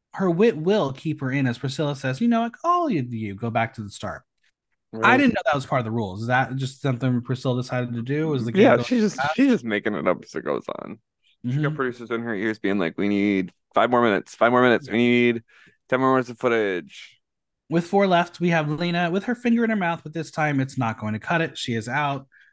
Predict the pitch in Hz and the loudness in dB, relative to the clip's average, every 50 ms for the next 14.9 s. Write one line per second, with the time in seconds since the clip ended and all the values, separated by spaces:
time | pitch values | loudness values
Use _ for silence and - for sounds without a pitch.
0 | _ _ _ - 131 127 123 127 127 127 127 127 - 185 202 220 233 - 135 131 | _ _ _ -6 -4 -4 -2 -2 -2 -4 -4 -6 -6 -4 -2 -2 -2 -2 -2 -4
1 | 127 120 117 120 117 117 117 113 113 113 113 110 - _ _ _ _ _ _ _ | -4 -2 -2 -2 -2 -4 -4 -6 -6 -8 -12 -16 -20 _ _ _ _ _ _ _
2 | _ _ _ _ _ _ _ _ _ _ _ _ _ _ _ _ _ _ _ _ | _ _ _ _ _ _ _ _ _ _ _ _ _ _ _ _ _ _ _ _
3 | _ _ _ _ _ _ _ _ _ _ 143 135 123 135 - - - _ _ _ | _ _ _ _ _ _ _ _ _ _ -8 -6 -6 -6 -6 -10 -20 _ _ _
4 | _ _ _ _ _ _ - 170 165 156 135 123 120 120 117 117 113 120 117 110 | _ _ _ _ _ _ -4 -2 -2 0 0 0 0 -2 -2 -4 -4 -6 -6 -6
5 | - 113 120 117 110 - - - _ _ _ _ _ _ _ _ _ _ _ _ | -6 -6 -6 -6 -6 -8 -16 -20 _ _ _ _ _ _ _ _ _ _ _ _
6 | _ _ _ _ _ _ _ _ _ _ _ - 139 127 117 117 - 139 131 117 | _ _ _ _ _ _ _ _ _ _ _ -6 -4 -4 -4 -4 -4 -4 -4 -2
7 | 113 110 98 - - - - - - - - - _ _ _ _ _ _ _ 127 | -4 -6 -8 -10 -14 -16 -18 -18 -18 -20 -20 -20 _ _ _ _ _ _ _ -8
8 | 117 117 104 87 - - _ _ _ _ _ _ _ _ _ _ _ _ _ _ | -6 -4 -4 -6 -8 -12 _ _ _ _ _ _ _ _ _ _ _ _ _ _
9 | _ _ _ _ _ _ _ _ _ _ _ _ _ _ _ _ _ _ _ _ | _ _ _ _ _ _ _ _ _ _ _ _ _ _ _ _ _ _ _ _
10 | 123 - - 147 135 - 175 151 143 135 - 160 143 135 127 120 117 110 110 - | -8 -6 -6 -8 -4 -2 -2 -2 -2 -2 0 0 2 2 2 0 0 -2 -4 -6
11 | 117 110 101 87 85 104 - - 123 120 - _ _ _ _ _ _ _ _ _ | -8 -10 -10 -12 -14 -18 -18 -18 -18 -20 -20 _ _ _ _ _ _ _ _ _
12 | _ _ _ _ _ - 123 107 107 120 117 110 107 107 104 101 - _ _ _ | _ _ _ _ _ -16 -14 -10 -8 -6 -4 -4 -4 -4 -6 -8 -10 _ _ _
13 | _ _ _ _ - _ _ _ _ - 113 - - 117 110 - - 104 101 71 | _ _ _ _ -20 _ _ _ _ -6 -6 -2 -2 -2 -2 -2 -2 -2 -2 -2
14 | - - - 90 85 76 58 50 50 50 50 53 67 92 - - - - | -2 -2 0 0 2 2 0 0 -2 -4 -6 -6 -8 -8 -12 -14 -20 -20